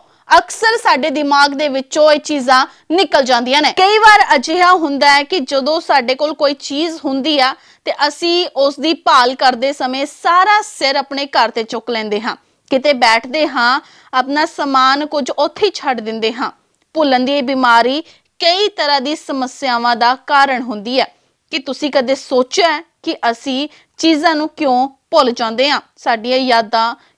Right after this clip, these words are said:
ਕਿਉਂ ਬਦਲਦੀਆਂ ਹਨ? ਰਚਨਾਤਮਕ ਲੋਕਾਂ ਬਾਰੇ ਕਿਹਾ ਜਾਂਦਾ ਹੈ ਕਿ ਉਹ ਪੁਰਾਣੀਆਂ ਚੀਜ਼ਾਂ ਨੂੰ ਜਲਦੀ ਭੁੱਲ ਜਾਂਦੇ ਹਨ। ਮਾਹਿਰਾਂ ਦਾ ਮੰਨਣਾ ਹੈ ਕਿ ਜਿਨ੍ਹਾਂ ਲੋਕਾਂ ਨੂੰ ਭੁੱਲਣ ਦੀ ਆਦਤ ਹੁੰਦੀ ਆ, ਉਹਨਾਂ ਨੇ ਬੇਕਾਰ ਚੀਜ਼ਾਂ ਨੂੰ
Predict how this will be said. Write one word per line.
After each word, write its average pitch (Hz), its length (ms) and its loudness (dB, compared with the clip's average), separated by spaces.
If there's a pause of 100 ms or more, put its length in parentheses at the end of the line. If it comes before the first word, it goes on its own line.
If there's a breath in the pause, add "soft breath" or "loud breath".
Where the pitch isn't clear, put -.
(140)
ਕਿਉਂ 392 240 4
ਬਦਲਦੀਆਂ 233 520 -2
ਹਨ? 254 260 -4
ਰਚਨਾਤਮਕ 302 920 2
ਲੋਕਾਂ 311 460 2
ਬਾਰੇ 285 300 4
ਕਿਹਾ 262 380 -4
ਜਾਂਦਾ 247 420 0
ਹੈ 247 140 2
ਕਿ 269 220 -8
ਉਹ 277 180 4
ਪੁਰਾਣੀਆਂ 247 500 -2
ਚੀਜ਼ਾਂ 247 440 -2
ਨੂੰ 247 200 -4
ਜਲਦੀ 254 400 0
ਭੁੱਲ 294 260 0
ਜਾਂਦੇ 214 380 -6
ਹਨ। 220 240 -6 (180)
ਮਾਹਿਰਾਂ 233 360 0
ਦਾ 262 100 0
ਮੰਨਣਾ 240 340 -2
ਹੈ 240 160 0 (300 soft breath)
ਕਿ 320 80 0
ਜਿਨ੍ਹਾਂ 285 380 0
ਲੋਕਾਂ 285 340 0
ਨੂੰ 302 100 -4
ਭੁੱਲਣ 277 280 -4
ਦੀ 247 280 -4
ਆਦਤ 247 380 0
ਹੁੰਦੀ 262 460 -4
ਆ, 247 160 -4 (100)
ਉਹਨਾਂ 254 260 0
ਨੇ 277 120 -2
ਬੇਕਾਰ 262 580 2
ਚੀਜ਼ਾਂ 247 480 -4
ਨੂੰ 233 300 -4